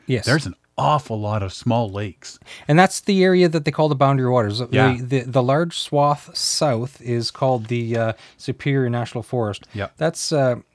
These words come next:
Speaker 1: <laughs> that's huge. Sixteen thousand square kilometers.
Speaker 2: Yeah.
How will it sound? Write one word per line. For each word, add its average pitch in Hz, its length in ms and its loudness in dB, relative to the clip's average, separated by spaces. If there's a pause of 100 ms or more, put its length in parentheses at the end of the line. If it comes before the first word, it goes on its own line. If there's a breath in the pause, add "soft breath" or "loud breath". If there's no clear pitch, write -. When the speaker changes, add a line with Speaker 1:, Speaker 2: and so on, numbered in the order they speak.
Speaker 1:
<laughs> - 220 -12
that's 120 360 -6
huge. 131 220 -2
Sixteen 160 720 -2 (240)
thousand 147 600 -2
square 127 480 -6
kilometers. 117 800 -4
Speaker 2:
Yeah. - 300 -12